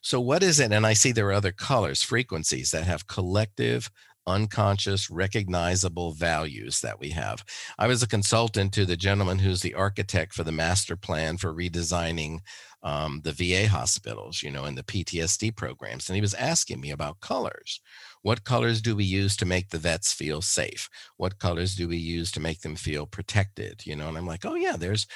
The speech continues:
a lot of we, wood colors, earth tones always ground us, make us feel safe. Natural woods, um, pewter, silver, grow, you know, gold, metallics are very protective.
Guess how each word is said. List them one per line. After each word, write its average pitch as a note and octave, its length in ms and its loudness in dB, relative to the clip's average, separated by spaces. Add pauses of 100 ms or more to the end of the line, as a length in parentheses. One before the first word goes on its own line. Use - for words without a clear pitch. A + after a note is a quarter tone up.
(220)
a - 60 -4
lot G2+ 200 4
of G2 60 0
we, G#2 120 -2
wood C3+ 320 -2
colors, F2 500 2
earth B2+ 280 0
tones C#2+ 420 0
always G2 460 2
ground F#2+ 440 2
us, - 220 -4
make E2+ 240 -2
us D#2+ 160 0
feel D#2+ 180 -4
safe. C2+ 340 -4
Natural F2 520 -4
woods, D#2+ 540 -6 (580)
um, F2+ 240 2
pewter, C#3 500 0
silver, A#2 640 0
grow, G#2+ 300 0
you F#2+ 140 0
know, E2+ 100 -2
gold, G2 320 0
metallics B2+ 640 0
are E2+ 60 -2
very F#2 260 0
protective. F2+ 800 -2